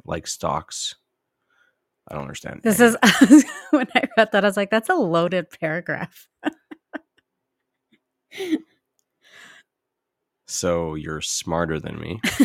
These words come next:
Speaker 1: Um, okay. Uh, hang on. There's more. On micro division of square footage like stocks so that even residential properties can be crowdfunded like a syndicate.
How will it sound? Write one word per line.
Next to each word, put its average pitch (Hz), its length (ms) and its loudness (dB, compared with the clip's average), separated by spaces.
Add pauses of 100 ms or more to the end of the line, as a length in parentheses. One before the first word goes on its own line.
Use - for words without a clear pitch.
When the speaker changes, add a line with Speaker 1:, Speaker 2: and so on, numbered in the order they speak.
(2750)
Speaker 1:
Um, 85 560 -2 (160)
okay. 82 360 -2 (120)
Uh, 87 340 -6
hang 110 220 -4
on. 90 200 -4
There's 95 200 -6
more. 82 320 -4 (2250)
On 87 240 -4
micro 87 340 -2
division 85 460 -6
of 76 100 -12
square 80 300 -4
footage 78 420 -8
like 78 180 -8
stocks - 540 -6
so - 180 -10
that 80 220 -6
even 82 300 -6
residential 76 480 -8
properties 71 420 -12
can 78 120 -12
be 69 100 -10
crowdfunded 69 640 -10
like - 180 -8
a - 80 -12
syndicate. - 500 -14